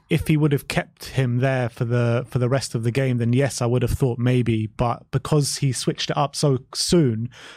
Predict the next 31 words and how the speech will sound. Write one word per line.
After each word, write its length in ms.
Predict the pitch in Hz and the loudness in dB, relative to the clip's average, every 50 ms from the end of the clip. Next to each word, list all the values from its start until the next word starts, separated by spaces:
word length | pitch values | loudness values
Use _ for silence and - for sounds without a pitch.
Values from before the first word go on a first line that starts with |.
| - - - | -14 -6 -2
I 80 | 139 120 | -2 0
felt 260 | - - 143 147 135 | 2 2 0 2 2
like 200 | 135 131 135 127 | 0 -2 0 0
maybe 360 | 127 135 139 131 120 135 127 | 0 2 2 2 2 0 0
he 120 | 113 127 120 | 0 0 -2
thought 220 | - 131 131 - | -2 -2 -2 0
it 40 | 127 | 0
was 160 | 123 117 104 | -2 0 0
the 80 | 120 117 | 0 0
wrong 180 | 127 127 123 | 2 2 2
move, 320 | 123 127 127 123 120 110 117 | 2 2 2 2 2 0 0
and 140 | 117 117 | -2 0
maybe 240 | 120 120 117 110 113 | 0 0 0 0 0
he 120 | 98 117 117 | -2 -2 -4
corrected 440 | - - 123 131 - - - 113 | -4 -4 -4 -4 -4 -6 -6 -6
it 260 | 117 139 - 127 _ - | -6 -6 -8 -16 _ -6
pretty 240 | - 160 - 131 | -4 -2 0 0
soon 300 | 120 - - 135 123 123 | 0 0 0 0 2 2
after 340 | 127 127 123 113 - - 131 | 2 2 0 0 0 -2 -2
Werner 300 | 101 123 120 120 117 117 | 0 0 0 2 2 2
went 180 | 113 123 120 123 | 2 2 0 0
up 140 | - - - | -2 -4 -4
front, 200 | 120 113 120 - | -6 -4 -4 -6
'cause 120 | - - | -6 -4
it 160 | 143 139 120 | -4 0 0
literally 320 | 147 - 165 - 147 131 131 | 0 0 0 -2 -4 0 0
lasted 320 | 139 143 - - - 123 | 0 0 -2 -4 -6 -6
only 140 | 123 120 123 | -4 -4 -4
about 200 | - 127 120 - | -4 -6 -8 -4
five 300 | - 131 123 120 104 - | -2 -2 -2 -2 -2 -2
minutes. 440 | 127 117 107 - - - - - | -4 -4 -4 -8 -14 -18 -18 -18